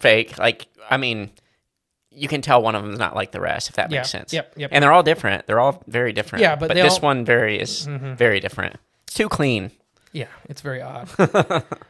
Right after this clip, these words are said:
Speaker 2: Um, but yeah. So, so they, it first looked, but as they got closer, they found and measured it nineteen inches, unlike anything but human. Uh, preceded by their findings, uh, Hank ran back to the camp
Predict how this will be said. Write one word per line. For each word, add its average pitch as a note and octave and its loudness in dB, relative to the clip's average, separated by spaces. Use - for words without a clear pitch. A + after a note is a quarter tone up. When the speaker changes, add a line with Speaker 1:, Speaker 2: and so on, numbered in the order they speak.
Speaker 2:
Um, D#3 -2
but C#3+ -8
yeah. A#2+ -10
So, D3+ -4
so - -14
they, D3 -6
it E3+ -12
first G#3 -2
looked, E3 -6
but D#3+ 0
as E3 0
they F3+ -2
got E3 -4
closer, D3+ -4
they C#3 -6
found D3+ -4
and C#3+ -4
measured C#3 -6
it C3+ -8
nineteen C#3 -6
inches, C3 -8
unlike B2+ -12
anything B2+ -10
but B2+ -8
human. B2+ -14
Uh, D3+ -2
preceded B3 -8
by E3 0
their C#3+ -4
findings, C3 -8
uh, C#3+ -2
Hank G#3 -6
ran D#3 -4
back D#3 -4
to D#3+ -16
the D3 -10
camp C#3 -10